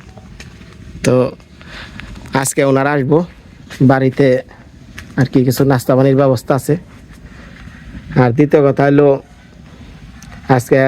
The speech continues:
নিপা দিয়ে আইছে, অর্থাৎ কি সনের দার বউ আইছে বাড়িতে। হ্যাঁ, তো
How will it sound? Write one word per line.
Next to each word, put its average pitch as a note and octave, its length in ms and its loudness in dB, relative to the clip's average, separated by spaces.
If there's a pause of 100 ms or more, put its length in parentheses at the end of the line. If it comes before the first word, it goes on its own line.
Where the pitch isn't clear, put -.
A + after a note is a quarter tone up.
(140)
নিপা C#3 340 2
দিয়ে C3 160 2
আইছে, A#2 240 -4 (100)
অর্থাৎ C3+ 300 -2
কি B2 200 2 (140)
সনের C3+ 500 0
দার C3+ 180 0
বউ C3 220 4
আইছে B2 240 0 (1300)
বাড়িতে। A#2+ 360 0 (1080)
হ্যাঁ, C#3 320 0 (920)
তো B2+ 280 4